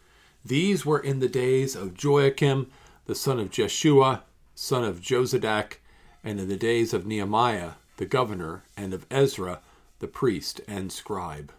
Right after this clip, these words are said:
And at the dedication of the wall of Jerusalem, they sought the Levites in all their places to bring them to Jerusalem to celebrate the dedication with gladness, with thanksgiving, and with singing,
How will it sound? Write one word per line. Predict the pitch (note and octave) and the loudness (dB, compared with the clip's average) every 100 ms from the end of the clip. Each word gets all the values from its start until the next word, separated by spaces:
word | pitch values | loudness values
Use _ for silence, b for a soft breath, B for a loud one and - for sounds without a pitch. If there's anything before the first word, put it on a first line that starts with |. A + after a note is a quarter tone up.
| _ _ _ _ B B B B B B B - | _ _ _ _ B B B B B B B -4
And | C3 | 2
at | F3+ | 4
the | G#3+ | 4
dedication | G#3 G3+ F#3+ F3+ E3+ E3 | 4 4 6 4 4 2
of | D3+ | 2
the | B2+ | 2
wall | G#2+ B2+ D3+ | 4 4 4
of | D3 | 4
Jerusalem, | - A2 A#2+ - G2 G2+ | 0 -2 -2 -2 -6 -2
they | C3+ | -2
sought | C3+ - G#3 - - | -2 -2 0 0 -2
the | |
Levites | F2+ F2 D2+ C2+ - - | -8 -6 -10 -12 -10 -6
in | G#2+ | -6
all | A#2+ C#3+ A3 | -2 0 2
their | G3+ G3+ | 4 4
places | G3 D#3 C#3 - - | 4 0 -2 -8 -10
to | - | -8
bring | G2 C3 F3 F3+ | 2 4 6 4
them | F3+ | 0
to | D3 | -2
Jerusalem | D3+ B2 C#3 D#3 - F#2 | -2 0 0 -2 -4 -6
to | E2+ B2 | -6 -10
celebrate | - - E3+ G#3 E3+ E3+ F3 F3 B B B _ | -6 -2 0 0 2 2 2 0 B B B _
the | A#2+ | 0
dedication | A#2+ C#3+ D#3 C3+ B2 - C3+ G#2+ | 2 0 0 2 2 2 -2 2
with | B2 D3+ F#2+ | 2 2 -4
gladness, | A#2 A#2+ F3 F#3+ D#2+ C2 - | -4 -2 0 -2 -6 -14 -4
with | G2 D3+ - | 0 0 -4
thanksgiving, | - D3 D3+ - - F3+ F#2 F#2+ | -6 -4 -4 -4 0 2 0 -8
and | A#2+ G#2+ A2 | -6 -4 0
with | C#3+ - | 0 -2
singing, | - G#3 F#3+ E2 D2 | -2 0 0 -4 -10